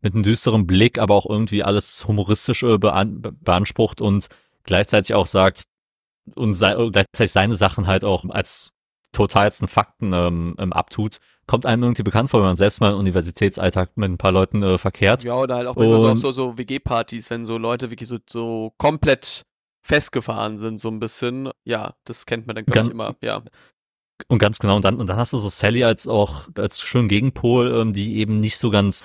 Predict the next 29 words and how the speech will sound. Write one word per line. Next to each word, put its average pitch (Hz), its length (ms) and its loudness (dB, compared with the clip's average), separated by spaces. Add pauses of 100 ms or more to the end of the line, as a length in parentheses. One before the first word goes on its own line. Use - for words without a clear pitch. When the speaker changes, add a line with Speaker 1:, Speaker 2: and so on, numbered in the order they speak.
(240)
Speaker 1:
fest, - 340 -2
mit, 123 400 -2
fest 120 200 0
mit 113 100 0
ihrer 95 180 4
Ansicht 107 340 -2
ist, 113 120 -2
mit 107 140 0
ihrer 92 160 2
Meinung, 98 340 2
sondern 101 240 2
auch 101 180 2
noch - 300 -4
irg-, 123 220 -2
irgendwie 110 280 0
sich 104 220 0
versucht, 98 300 0
selbst 98 280 2
zu 120 80 -4
finden, 104 340 -2
auch 92 120 2
noch 101 80 4
nicht 98 120 2
so 104 100 0
richtig 101 440 -4
weiß, 90 240 0
wohin 98 260 0
sie 95 280 -2
eigentlich, 95 320 -4